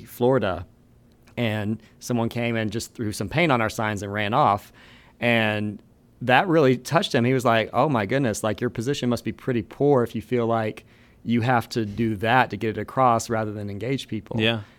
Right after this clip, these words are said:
Speaker 1: We had a, there was another school in Florida where this guy on a motorcycle, you know, with his jacket, he comes by and he was just very,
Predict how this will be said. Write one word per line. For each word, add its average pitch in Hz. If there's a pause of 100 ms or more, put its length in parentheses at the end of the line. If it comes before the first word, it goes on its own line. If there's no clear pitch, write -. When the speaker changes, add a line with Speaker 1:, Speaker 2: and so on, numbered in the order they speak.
Speaker 1:
We 120
had 120
a, 107
there 113
was 107
another 117
school 107
in 101
Florida 101
where 104
this 104
guy 107
on 113
a -
motorcycle, 107
you 113
know, 104
with 101
his 98
jacket, 120
he 92
comes 107
by 107
and 104
he 117
was 113
just -
very, 117